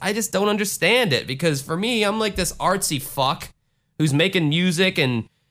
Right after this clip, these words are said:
doing videos and stuff, and I, I just can't dream of having a kid or even a wife obligation situation in my life.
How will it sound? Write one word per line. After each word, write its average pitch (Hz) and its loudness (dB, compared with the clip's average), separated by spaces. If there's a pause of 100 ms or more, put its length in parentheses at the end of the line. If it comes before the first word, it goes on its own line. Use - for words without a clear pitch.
(140)
doing 180 2
videos 156 0
and 135 -2
stuff, 165 -2
and 147 -4
I, 226 -4
I 208 -2
just 254 -4
can't 220 0
dream 156 0
of 131 2
having 127 -2
a 131 -6
kid 123 0
or 175 0
even 233 0
a 220 2
wife 143 0 (240)
obligation 160 0
situation 160 -2
in 120 2
my 113 0
life. 101 -6